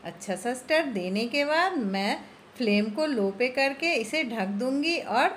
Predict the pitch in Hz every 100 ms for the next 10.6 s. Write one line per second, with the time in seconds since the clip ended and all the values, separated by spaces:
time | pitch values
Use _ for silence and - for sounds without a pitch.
0 | - 185 180 - 285 330 330 339 339 339
1 | 339 415 453 359 339 226 170 170 175 233
2 | 247 - - - - - - - - -
3 | - - - - - - - - - -
4 | - _ _ _ - - - 226 214 208
5 | 233 220 269 247 302 302 294 294 302 311
6 | 320 339 233 190 226 226 262 294 269 202
7 | 208 233 247 262 269 370 381 190 185 262
8 | 254 277 277 277 285 285 294 302 311 415
9 | 480 - - - - - - - - 190
10 | 190 208 214 247 330